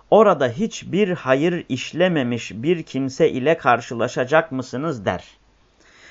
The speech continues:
Bunun üzerine cehennemde bir adam bulurlar. Allah ona şöyle der. "Sen hiç hayır amel işlemedin mi?" O da, "Hayır.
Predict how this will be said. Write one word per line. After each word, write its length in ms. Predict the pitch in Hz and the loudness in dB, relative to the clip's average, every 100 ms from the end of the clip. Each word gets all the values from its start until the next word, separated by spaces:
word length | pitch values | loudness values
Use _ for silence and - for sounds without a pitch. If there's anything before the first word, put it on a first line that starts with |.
| _ | _
Bunun 420 | 123 143 185 233 - | -2 0 2 0 -2
üzerine 580 | 143 127 117 110 101 104 | -2 2 2 2 -4 -2
cehennemde 800 | 127 143 151 156 160 160 180 156 | 0 0 0 -2 -2 -2 -2 2
bir 300 | 202 - 147 | 2 2 2
adam 320 | 160 190 175 | 2 0 -2
bulurlar. 640 | 131 120 98 76 - - - - _ _ _ _ _ _ - _ _ - | -2 0 -2 -4 -8 -20 -20 -20 _ _ _ _ _ _ -20 _ _ 4
Allah 600 | 143 147 180 202 156 - | 6 6 6 6 4 -10
ona 440 | - 139 147 190 - | -2 2 2 0 -2
şöyle 460 | - 135 131 113 87 | -4 4 4 4 0
der. 160 | 87 - _ _ _ _ _ | -4 -8 _ _ _ _ _
"Sen 400 | - - 165 170 | -8 4 4 4
hiç 480 | 135 175 220 - - | -4 -4 -6 -8 -16
hayır 580 | - - 135 147 190 165 - | -14 2 4 4 2 -2 -2
amel 440 | 131 135 151 143 - | 0 2 0 0 -6
işlemedin 680 | 117 - - 175 185 139 107 | -10 -10 -2 0 0 0 -2
mi?" 320 | 98 90 98 _ _ _ _ _ _ _ | -4 -6 -8 _ _ _ _ _ _ _
O 200 | 143 190 | 4 6
da, 220 | 160 180 185 _ | 6 2 -2 _
"Hayır. 800 | _ - 139 151 123 90 80 _ | _ -8 2 4 4 0 -8 _